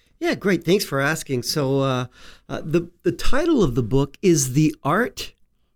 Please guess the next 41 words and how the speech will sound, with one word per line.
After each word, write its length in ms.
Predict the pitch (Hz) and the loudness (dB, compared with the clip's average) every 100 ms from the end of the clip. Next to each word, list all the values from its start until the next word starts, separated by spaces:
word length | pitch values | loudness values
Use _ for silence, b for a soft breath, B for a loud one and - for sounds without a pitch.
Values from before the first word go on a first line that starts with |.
| - - | -8 -4
of 160 | 214 | 0
the 180 | 185 175 | 2 4
Insurance 500 | 175 - 165 151 131 | 2 2 2 2 0
Deal, 480 | 110 139 127 - - B B _ | 2 4 2 -2 -10 B B _
right? 260 | 117 117 135 | -2 0 2
And 80 | 147 | 2
it's 220 | 139 - | 0 0
really 240 | 233 240 | 2 2
just 340 | 143 156 - - | 0 -2 -4 -4
a, 320 | 143 139 - - | -2 -2 -6 -10
a 220 | 131 - | -10 -6
summation 600 | - 156 147 156 - 151 | 0 2 4 4 2 2
of 180 | 135 123 | 2 2
the 200 | 135 127 B B _ | 0 0 B B _
history 400 | 202 196 156 156 | 0 0 2 2
that, 360 | 131 127 - | 2 0 -4
uh, 380 | - 131 123 120 | -4 0 0 -2
in 180 | 95 143 | 0 2
the 100 | 120 | 2
last 320 | 123 135 151 | 2 2 0
twenty-seven 580 | - 160 156 - 151 139 | 2 2 2 2 2 2
years, 300 | 127 135 156 | 4 2 2
I've 220 | 139 - - | -2 -4 0
purchased 520 | 143 - 139 123 - | 2 2 0 -2 -2
or 60 | |
been 160 | 120 143 | 0 2
involved 420 | 127 113 123 131 | 2 2 2 2
in 120 | 123 | 2
purchasing, 500 | 117 113 - - 190 196 B B _ | 2 0 0 -2 -4 -4 B B _
uh, 100 | 120 | -4
over 280 | - 165 175 | 0 0 2
sixty-two 800 | 147 - 202 - 214 185 - 156 | 2 2 0 0 -4 0 2 4
different 340 | 156 147 - 143 | 4 0 0 0
insurance, 680 | 135 - 147 143 135 - 147 | 0 0 0 0 -2 -4 -2
uh, 200 | 131 131 | -2 0
organizations, 760 | 143 143 135 139 135 - 110 | 0 0 0 0 0 -2 -4
some 180 | - 156 | 0 2
of 80 | 151 | 2
them 140 | 139 | 2
insurance 400 | 139 127 - 123 | 2 0 -2 -4
companies, 500 | - 254 262 254 254 | -4 -2 2 0 0